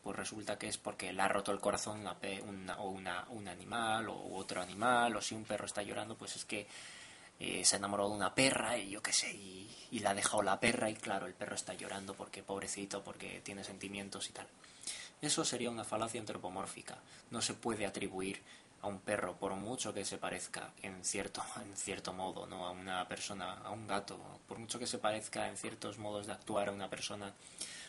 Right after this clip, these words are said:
o ciertas actitudes o actividades que tenga un perro muy parecidas a las de una persona, no se debe de olvidar que estamos hablando de animales, y por mucho que los querramos, por mucho que los queramos, por supuesto, por mucho que, que los tengamos,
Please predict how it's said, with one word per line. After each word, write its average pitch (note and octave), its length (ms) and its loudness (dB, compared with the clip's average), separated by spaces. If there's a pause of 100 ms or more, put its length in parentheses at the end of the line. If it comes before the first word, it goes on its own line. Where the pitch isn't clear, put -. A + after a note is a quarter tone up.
o A#2 80 -4
ciertas A#2 340 -2
actitudes G#2+ 680 -2
o G#2+ 40 -2
actividades G#2 520 4
que G#2 80 -2
tenga G#2 220 -4
un G2 120 -4
perro G#2 340 2
muy G#2+ 160 -4
parecidas G2+ 540 0
a G2+ 40 0
las G2 140 0
de G#2+ 60 -6
una G2 140 -4
persona, G#2+ 400 -4 (520)
no A#2 140 2
se G2+ 140 2
debe F#2+ 180 -2
de F#2+ 80 0
olvidar G2 460 4
que G2+ 80 -2
estamos G#2 360 0
hablando F#2+ 360 0
de F2+ 80 -2
animales, G2+ 580 2 (360)
y - 60 -10
por G#2 140 0
mucho B2 240 2
que A#2 80 0
los A2 140 2
querramos, G2+ 600 0 (380)
por G2 180 2
mucho A2+ 260 0
que A2 60 0
los G#2+ 180 0
queramos, G#2 420 2
por G2 160 -4
supuesto, G2+ 400 0
por F#2+ 180 -6
mucho G2+ 320 -4
que, G#2 220 -4
que G2+ 120 -4
los F#2+ 180 -2
tengamos, F#2+ 600 -6